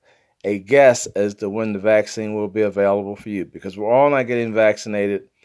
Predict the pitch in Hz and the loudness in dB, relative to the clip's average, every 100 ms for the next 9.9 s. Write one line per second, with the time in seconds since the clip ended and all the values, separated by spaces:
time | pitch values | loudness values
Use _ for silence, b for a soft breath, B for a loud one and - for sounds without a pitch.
0 | _ 104 101 98 - 95 95 92 98 92 | _ -10 -6 -8 -6 -8 -8 -8 -6 -6
1 | 73 _ _ 101 - 107 104 104 107 - | -6 _ _ -20 -12 -10 -6 -4 -4 -2
2 | 120 113 107 107 - 113 104 - 80 69 | 0 2 0 -4 -2 0 0 -2 -10 -14
3 | - b b b b - 95 113 143 160 | -20 b b b b -14 -6 -2 0 4
4 | 135 127 117 117 120 - 110 117 110 113 | 2 2 -2 0 0 -4 -2 0 0 -4
5 | 113 - 101 - 113 107 113 110 107 - | -10 -12 -12 -2 -2 2 0 0 -4 -10
6 | - 107 117 117 110 107 113 107 104 104 | -8 -4 0 0 2 0 0 -2 -2 -8
7 | 87 101 135 143 139 127 113 110 107 104 | -6 2 4 4 0 2 4 4 2 -2
8 | _ - 101 104 110 110 110 107 95 95 | _ -14 -10 -6 -6 -6 -8 -8 -10 -12
9 | - 101 92 _ - 85 95 92 | -4 -4 -4 _ -20 -8 -8 -8